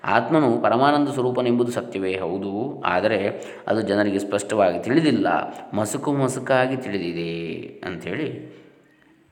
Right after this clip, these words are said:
ಈ ಶ್ಲೋಕದಲ್ಲಿ ಹೇಳ್ತಾ ಇದ್ದಾರೆ. ಅಭಾನೇ ನ ಪರಂ ಪ್ರೇಮ ಭಾನೇ ನ ವಿಷಯ ಸ್ಪೃಹ. ಅದು ತಿಳಿದ್ರೆ,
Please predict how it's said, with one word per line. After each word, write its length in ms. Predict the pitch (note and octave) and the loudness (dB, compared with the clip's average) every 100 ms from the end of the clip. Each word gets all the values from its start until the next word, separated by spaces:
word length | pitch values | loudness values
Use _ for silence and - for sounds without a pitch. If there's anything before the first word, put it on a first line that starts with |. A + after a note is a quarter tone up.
| - | -6
ಈ 140 | A2 | -6
ಶ್ಲೋಕದಲ್ಲಿ 840 | E2+ F2+ F2 D2 C#3+ A3 - - - | -4 -6 -6 -6 -4 -4 -4 -10 -4
ಹೇಳ್ತಾ 320 | F2 D#2+ - | -4 -2 -4
ಇದ್ದಾರೆ. 760 | D2 C#2+ E2 F2 F2 - - - - _ _ _ _ _ _ _ - - _ _ _ _ _ _ _ _ _ - | -4 -6 -6 -6 -8 -10 -18 -20 -20 _ _ _ _ _ _ _ -20 -20 _ _ _ _ _ _ _ _ _ -2
ಅಭಾನೇ 840 | - - A2 A#2+ B2+ G#2+ A#2+ D#3 E3+ - - - - - | 0 4 4 4 2 2 0 -2 -4 -8 -14 -20 -12 -2
ನ 140 | D#3 | 2
ಪರಂ 400 | D3+ A#2 B2 A#2+ | 6 6 8 4
ಪ್ರೇಮ 300 | G#2 G#2 A2+ F2+ G#2 - | 2 2 2 0 -2 -2
ಭಾನೇ 680 | - C3 A#2+ A2+ A2+ A#2+ - | 2 2 4 2 0 -4 -4
ನ 80 | A#2 G3+ D#3 | 2 2 2
ವಿಷಯ 360 | A#2 A2+ G2+ F#2 | 0 2 2 0
ಸ್ಪೃಹ. 380 | - F#2 D#2+ E2+ F2 D#2 A2 - - - _ _ _ - G3 D3+ - _ - | -2 -8 -4 -4 -4 -6 -10 -12 -16 -20 _ _ _ -18 -16 -16 -20 _ -4
ಅದು 140 | D#3 | -2
ತಿಳಿದ್ರೆ, 520 | C#3 D3 F#3+ F3 B2+ | 2 2 2 4 4